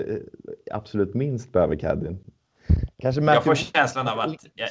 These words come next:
Speaker 2: jag får känslan av att Ricky är jättebra att spela utan caddy i min, min vibb. Och, eh, jag ser inte varför.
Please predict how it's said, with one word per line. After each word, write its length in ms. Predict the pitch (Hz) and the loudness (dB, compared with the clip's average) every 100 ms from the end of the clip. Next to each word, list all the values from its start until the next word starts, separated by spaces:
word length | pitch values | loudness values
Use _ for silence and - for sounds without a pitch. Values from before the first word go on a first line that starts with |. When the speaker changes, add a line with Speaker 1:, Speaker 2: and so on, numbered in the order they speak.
| - 113 | -6 -6
Speaker 2:
jag 80 | |
får 80 | 127 | -6
känslan 420 | 131 123 117 123 | -4 -6 -6 -8
av 40 | 120 | -8
att 180 | 113 - 117 117 | -10 -18 -14 -8
Ricky 300 | 151 151 104 | -8 -8 -8
är 140 | 101 | -6
jättebra 580 | 107 - - 104 117 95 | -8 -12 -16 -10 -6 -6
att 60 | - | -6
spela 240 | 98 92 | -10 -10
utan 240 | 90 120 | -10 -14
caddy 280 | - 92 87 | -12 -12 -10
i 100 | 90 | -8
min, 360 | 98 92 92 - | -8 -8 -10 -12
min 460 | 104 95 92 98 - - | -10 -8 -10 -12 -18 -10
vibb. 360 | 98 95 95 - | -6 -6 -8 -12
Och, 420 | 101 107 _ - | -12 -12 _ -6
eh, 360 | 95 82 85 - - - - | -4 -4 -6 -10 -12 -10 -8
jag 120 | - | -8
ser 160 | - 95 | -6 -6
inte 200 | 92 98 | -8 -6
varför. 520 | 95 - 98 98 - | -6 -6 -8 -8 -10